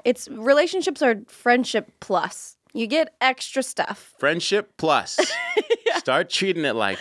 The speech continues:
Speaker 2: that.
Speaker 1: Yeah, start as friends. Well, it's also, I've been told so many times by people that are married that, like, you should marry your best friend. Because in the end, that's, you guys are gonna be best friends. You're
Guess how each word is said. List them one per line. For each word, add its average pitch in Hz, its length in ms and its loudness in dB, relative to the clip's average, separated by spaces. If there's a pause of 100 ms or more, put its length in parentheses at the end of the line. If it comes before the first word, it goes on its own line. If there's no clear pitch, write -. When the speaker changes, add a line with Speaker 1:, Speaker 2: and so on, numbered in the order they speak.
Speaker 2:
that. 87 240 0
Speaker 1:
Yeah, 370 240 0
start 330 400 -2
as 453 100 -4
friends. 359 340 -2 (200)
Well, 311 140 4
it's 359 100 0
also, 453 240 2 (120)
I've 277 180 2
been 285 140 2
told 262 200 0
so 254 100 -2
many 233 160 0
times 214 340 -2
by 208 120 2
people 202 240 -2
that 185 160 4
are 185 80 0
married 190 400 0
that, 190 160 4
like, 180 340 2
you 220 180 -4
should 214 240 -6
marry 196 320 2
your 175 140 2
best - 260 0
friend. 139 400 -2 (340)
Because 285 180 4
in 302 40 4
the 294 140 6
end, 359 300 4
that's, 269 280 0 (280)
you 254 240 4
guys 277 180 4
are 277 60 2
gonna 240 260 2
be 233 80 -4
best 214 240 2
friends. 220 180 2
You're 196 160 0